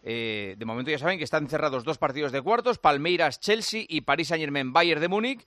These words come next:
Esta noche quedará cerrado el otro, Fluminense, City o Al Hilal, y mañana, eh, se cerrará el último enfrentamiento de cuartos de final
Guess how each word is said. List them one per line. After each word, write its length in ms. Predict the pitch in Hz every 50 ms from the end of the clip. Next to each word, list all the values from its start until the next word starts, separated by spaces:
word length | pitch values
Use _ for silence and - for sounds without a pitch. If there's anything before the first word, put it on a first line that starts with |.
| _ - - - - _ _ _ -
Esta 640 | 185 185 165 - - 175 165 160 156 156 156 151 156
noche 340 | 170 202 202 - - 123 98
quedará 300 | - 117 107 104 110 104
cerrado 320 | 104 120 117 123 131 143
el 80 | 156 185
otro, 320 | 202 - 220 254 285 302 - - _ _
Fluminense, 920 | _ - 147 160 156 156 151 160 196 208 190 143 - - 135 123 117 - _ _
City 540 | _ - - 202 226 202 - - 123 101 - -
o 280 | - 110 107 104 104 113
Al 100 | 123 135
Hilal, 380 | 151 165 190 208 233 262 254 - - - - - _ -
y 280 | 226 233 240 240 240 -
mañana, 680 | - 127 135 143 143 160 180 185 180 175 185 208 - - _ -
eh, 380 | 110 113 117 117 113 107 110 107
se 160 | - 151 -
cerrará 480 | 147 151 135 131 131 143 156 180 - - -
el 280 | 107 110 113 123 135 -
último 320 | - 247 262 196 233 190 180
enfrentamiento 520 | 160 139 156 151 143 147 151 165 143 143
de 100 | 127 123
cuartos 280 | 107 143 147 147 156 147
de 80 | 160
final 380 | 135 156 165 170 175 196 226